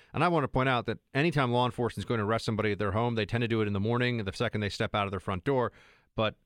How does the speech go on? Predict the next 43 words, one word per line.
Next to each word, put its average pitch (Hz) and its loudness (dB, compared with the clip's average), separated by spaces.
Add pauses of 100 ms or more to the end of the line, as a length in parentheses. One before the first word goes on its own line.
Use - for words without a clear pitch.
they 123 2
act 147 4
like 120 0
this 117 -2
is 107 -2
specific 156 0
for 127 0
immigration 110 -2
enforcement. 120 -4
This 98 -6
is 95 -6
meant 143 0
to 131 -4
be 120 0
terrifying. 110 -2 (380)
And 113 -2 (180)
if 113 -4
anyone 180 2
thinks 147 -2
that 120 -2
I'm 113 -2
exaggerating, 113 0
you've 107 -4
got 117 0 (320)
Tom 160 2
Ricks, 139 -2
a 95 -6
well-known 127 0
New 127 0
York 120 -2
Times 117 -4
columnist 117 -4
or 107 -2
a, 101 -4 (260)
a 92 -4 (100)
writer 120 0
for - -12
the 104 -4
New 104 -4
York 101 -6
Times. 104 -4 (560)
He 139 2
writes, 135 0